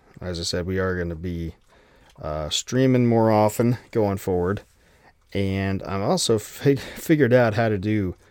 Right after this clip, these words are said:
shorts. 'Cause I figured, hey, you know, if we gotta, you know, my doggie's here and she's licking the wall, and that might be what you're hearing. But, um, by doing sh-, figured out how to do shorts, just do the whole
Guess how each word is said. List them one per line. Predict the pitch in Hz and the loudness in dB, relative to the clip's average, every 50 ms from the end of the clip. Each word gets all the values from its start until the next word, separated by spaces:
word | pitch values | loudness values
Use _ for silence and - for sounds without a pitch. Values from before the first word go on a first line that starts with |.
| _ _ _ | _ _ _
shorts. | - - - - 123 113 90 - - - - - - - - _ _ _ _ _ _ _ _ _ _ _ _ _ _ _ _ _ _ _ _ _ _ _ - | -8 -6 -2 0 2 2 2 0 0 -2 -2 0 -2 -4 -6 _ _ _ _ _ _ _ _ _ _ _ _ _ _ _ _ _ _ _ _ _ _ _ -10
'Cause | 98 82 90 | -8 -6 -6
I | 90 | -6
figured, | - 110 95 87 85 | -6 -6 -4 -4 -2
hey, | 110 120 107 85 | 0 0 0 -2
you | 73 73 | -4 -6
know, | 80 87 85 | -8 -8 -8
if | - | -6
we | 85 | -4
gotta, | 92 101 98 98 87 - - _ _ _ _ _ _ _ _ _ _ _ _ _ _ _ _ - _ _ _ _ _ _ _ _ _ _ _ - | -4 -2 -2 -2 -4 -6 -10 _ _ _ _ _ _ _ _ _ _ _ _ _ _ _ _ -20 _ _ _ _ _ _ _ _ _ _ _ -14
you | 87 | -12
know, | 80 76 76 92 - - | -10 -10 -12 -14 -14 -12
my | - 87 85 | -10 -10 -8
doggie's | - - 90 87 87 85 82 80 76 - | -4 -4 -2 -2 -2 -2 -4 -6 -6 -8
here | - 82 - | -6 -6 -6
and | 82 101 | -6 -6
she's | - 82 80 80 | -8 -8 -8 -6
licking | 85 87 85 - 80 80 80 | -6 -6 -6 -6 -8 -8 -8
the | 80 | -8
wall, | 76 78 85 85 85 85 85 85 82 78 76 | -6 -6 -6 -4 -4 -4 -4 -4 -4 -4 -4
and | 73 73 | -6 -8
that | 80 - - 80 - | -8 -10 -12 -12 -10
might | 82 80 - | -10 -10 -10
be | - 76 | -10 -10
what | 73 80 - | -10 -10 -10
you're | 85 85 | -12 -12
hearing. | - 82 80 73 64 - - - - - - - - - _ _ _ | -10 -10 -10 -10 -10 -12 -14 -18 -20 -20 -20 -20 -20 -20 _ _ _
But, | - 85 82 80 | -4 -4 -2 -2
um, | 80 80 78 78 78 - _ _ _ _ _ _ _ _ - - _ _ _ _ _ _ _ _ _ - - _ _ | -4 -4 -6 -8 -10 -12 _ _ _ _ _ _ _ _ -20 -20 _ _ _ _ _ _ _ _ _ -20 -20 _ _
by | - 107 | -6 -2
doing | 104 127 131 120 110 | 0 2 2 2 2
sh-, | 101 - - - - - | -2 -4 -6 -8 -8 -12
figured | - - - 123 117 113 | -10 -6 -2 0 0 2
out | 107 95 | 2 0
how | 107 101 | 0 -2
to | 92 | -4
do | 92 95 85 | -4 -6 -6
shorts, | - - - 120 107 90 82 - - - - - _ _ - - | -6 -4 -2 0 0 0 -2 -4 -8 -8 -10 -16 _ _ -20 -18
just | - 80 - - - - | -16 -14 -14 -16 -16 -12
do | - 85 80 | -10 -8 -6
the | 71 76 | -6 -6
whole | - 80 80 78 | -6 -6 -6 -8